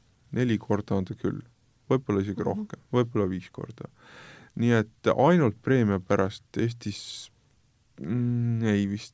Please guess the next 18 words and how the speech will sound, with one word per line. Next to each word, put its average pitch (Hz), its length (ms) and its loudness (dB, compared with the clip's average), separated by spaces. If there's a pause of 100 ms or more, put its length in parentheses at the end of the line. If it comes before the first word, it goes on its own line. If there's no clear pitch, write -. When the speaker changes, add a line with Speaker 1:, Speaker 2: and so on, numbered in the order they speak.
Speaker 1:
vist, 113 240 -8 (160)
vist 110 280 -8
mitte, - 360 -4
jah. 95 220 0 (560)
Ja 123 300 2
noh, 139 220 0
teised 160 360 2
preemiad, 143 480 4
igasugused, 117 880 -2
äh, 101 760 2 (1300)
ma 98 120 -2
ei 95 60 -4
tea, 104 240 4
Tuglased, 107 440 2
Alverid, 104 460 4
kõik 123 240 -8
muu, 151 320 4
et 95 100 0